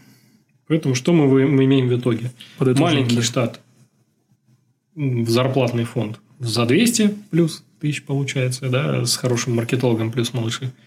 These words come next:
Speaker 2: Ну, если, да, если мы говорим про вот этих трех человек, то это, скорее всего, двести пятьдесят зарплатный фонд – это минимум.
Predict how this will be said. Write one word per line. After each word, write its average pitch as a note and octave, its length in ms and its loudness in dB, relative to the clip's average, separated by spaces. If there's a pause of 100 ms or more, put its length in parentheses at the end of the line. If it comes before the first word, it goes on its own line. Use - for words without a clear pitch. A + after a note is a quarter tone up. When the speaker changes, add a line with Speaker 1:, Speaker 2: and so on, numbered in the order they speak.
Speaker 2:
Ну, G3 140 6
если, G3+ 220 4
да, E3 120 4
если C#3+ 200 4
мы D#3 80 6
говорим D3+ 160 4
про D3+ 100 4
вот D#3 140 4
этих C3+ 200 -2
трех C#3+ 200 2
человек, B3+ 380 2
то C#3+ 100 0
это, B2+ 80 0
скорее C3+ 300 2
всего, - 200 0
двести C3+ 240 2
пятьдесят B2+ 380 -2 (220)
зарплатный C3 420 0
фонд – B2 260 0
это B2+ 160 0
минимум. C#3 480 4